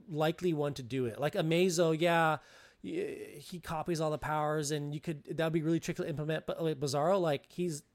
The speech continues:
it's so simple to understand. He does the opposite. You know, he does,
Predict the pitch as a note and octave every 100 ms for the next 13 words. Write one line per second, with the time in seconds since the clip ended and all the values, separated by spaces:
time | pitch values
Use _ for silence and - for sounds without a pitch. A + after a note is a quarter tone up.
0 | - E3 G#3 - F#3 D#3+ - E3 D#3+ E3+
1 | E3 - F3 F3+ - - - C3+ A2+ A#2
2 | D3+ D#3